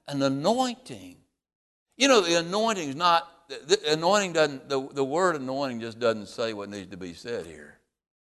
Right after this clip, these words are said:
You know what the Greek word is? Charisma. Charisma. Charisma. Christos, Christ.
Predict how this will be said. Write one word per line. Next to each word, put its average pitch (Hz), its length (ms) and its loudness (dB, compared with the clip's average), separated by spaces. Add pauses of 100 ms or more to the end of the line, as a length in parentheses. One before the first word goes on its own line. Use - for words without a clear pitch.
(400)
You 165 100 -8
know 247 60 -4
what 311 100 -6
the 220 80 -6
Greek 185 260 6
word 180 240 -2
is? 165 360 -12 (1000)
Charisma. 92 480 -4 (1200)
Charisma. 151 380 -14 (1300)
Charisma. 107 420 -12 (460)
Christos, 185 760 -4 (260)
Christ. 175 500 -6